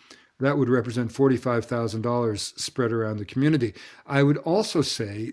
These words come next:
that those of us who live in glass houses shouldn't throw stones. We've lived in an economy of resource extraction. Uh, we don't think twice, many of us, uh, to the destruction of the richest old-growth forests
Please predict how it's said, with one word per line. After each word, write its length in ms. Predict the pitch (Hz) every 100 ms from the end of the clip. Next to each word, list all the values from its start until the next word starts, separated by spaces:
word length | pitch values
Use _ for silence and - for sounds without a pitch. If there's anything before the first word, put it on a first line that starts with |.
| -
that 300 | 131 127 123
those 280 | 151 165
of 120 | 143 131
us 300 | 123 - - _ - -
who 80 |
live 220 | 135 139 127
in 140 | 127
glass 300 | 117 120 117
houses 400 | 135 143 117 110
shouldn't 280 | - 131 117
throw 200 | - 117
stones. 680 | - - 175 170 104 87 - - - - _
We've 240 | 139 135
lived 500 | 127 139 185 165 107 -
in 120 | 131
an 100 | 127
economy 720 | 123 - 143 160 139 110 117 -
of 160 | 113
resource 500 | 127 135 - 123 107
extraction. 840 | - - - 127 175 185 - - - - - _ _ -
Uh, 200 | 131 123
we 140 | 127
don't 240 | 143 151 147
think 260 | 143 139
twice, 640 | - 147 160 190 - -
many 300 | - 113 147
of 120 | 135 90
us, 340 | 104 - - - - - _
uh, 200 | - 120 113
to 140 | 131
the 100 | 123
destruction 560 | 113 - 143 131 - 131
of 100 | 117
the 80 |
richest 400 | 117 135 143 -
old-growth 440 | 135 120 120 127 110
forests 560 | - 131 120 - -